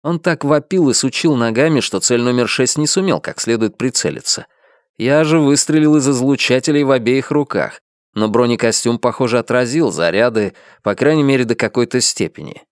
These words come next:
Учитывая поднявшийся ор, трудно было оценить точно. Налетел еще один вражеский дрон, но окружающие меня дроны сбили его с курса,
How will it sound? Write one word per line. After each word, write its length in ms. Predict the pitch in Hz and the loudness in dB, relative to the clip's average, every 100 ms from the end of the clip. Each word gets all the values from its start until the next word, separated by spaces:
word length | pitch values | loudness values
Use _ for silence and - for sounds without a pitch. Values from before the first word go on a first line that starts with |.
| _ _ _ | _ _ _
Учитывая 640 | 95 90 - 127 135 127 120 | -8 -4 -2 0 2 2 2
поднявшийся 840 | 110 104 107 123 - 113 - 104 | 0 0 -2 -2 -2 -2 0 2
ор, 220 | 127 143 - _ _ | 2 0 -6 _ _
трудно 320 | 107 123 156 175 | -4 -2 -2 0
было 240 | 160 104 | 2 2
оценить 480 | - 117 107 92 - | 0 -2 -2 -6 -4
точно. 480 | 117 - - 67 - _ _ _ - | -2 -2 -6 -10 -20 _ _ _ -8
Налетел 460 | 95 117 117 131 | -2 0 2 2
еще 420 | 143 160 - 143 127 | 4 2 2 2 2
один 320 | 120 120 117 | 2 0 2
вражеский 540 | 120 117 107 - 120 | 2 2 0 -2 -2
дрон, 400 | 117 113 107 95 | 0 2 0 -2
но 80 | 101 | -2
окружающие 640 | 113 113 113 131 135 - 123 | -2 -2 0 0 0 0 0
меня 180 | 127 | -2
дроны 340 | 113 120 131 127 | 0 0 2 0
сбили 340 | 117 165 98 | 0 -2 -2
его 180 | 69 55 | -4 -6
с 100 | - | -8
курса, 460 | - 147 - 123 | -2 -2 0 0